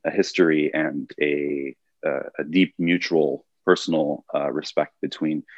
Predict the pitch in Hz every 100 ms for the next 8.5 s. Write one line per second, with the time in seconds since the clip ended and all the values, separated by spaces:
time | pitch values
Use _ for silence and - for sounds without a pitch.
0 | - - - _ - 87 80 80 71 71
1 | 73 78 78 69 71 - 78 71 73 71
2 | 67 71 65 82 82 80 - 110 76 71
3 | - - - _ _ _ _ _ - 101
4 | 98 98 90 92 92 92 92 90 80 110
5 | 113 95 - 71 - - 117 101 90 -
6 | - - - 95 - 80 73 - - 71
7 | 78 - 101 110 - 76 73 - 80 95
8 | 107 - _ - 73